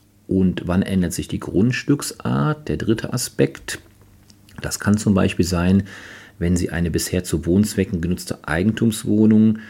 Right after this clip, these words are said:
jetzt an einen Rechtsanwalt oder wen auch immer für seine Kanzlei vermieten. Also eine unternehmerische, gewerbliche Nutzung. Also ich erinnere nochmal.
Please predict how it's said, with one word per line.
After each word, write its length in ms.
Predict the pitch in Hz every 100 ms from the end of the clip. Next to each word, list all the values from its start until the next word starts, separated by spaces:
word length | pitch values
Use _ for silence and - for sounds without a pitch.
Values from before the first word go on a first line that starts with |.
| - - - _ -
jetzt 540 | 95 - - - - -
an 500 | - 95 95 98 92 -
einen 340 | 80 90 90
Rechtsanwalt 680 | 82 73 - - 85 80 80
oder 140 | 80 78
wen 120 | 85
auch 120 | 76
immer 360 | 90 82 76 78 - _
für 140 | -
seine 220 | 82 82 80
Kanzlei 400 | 80 - 73 78
vermieten. 580 | 80 76 78 71 64 - - - - - - - _ - - - - - - - -
Also 220 | 90 -
eine 100 | 87
unternehmerische, 720 | 85 85 82 85 80 73 -
gewerbliche 400 | 82 78 82 -
Nutzung. 380 | 73 - - - - - - - - - - - - - _ -
Also 140 | 90
ich 100 | 90
erinnere 200 | 101 92
nochmal. 340 | 78 71 67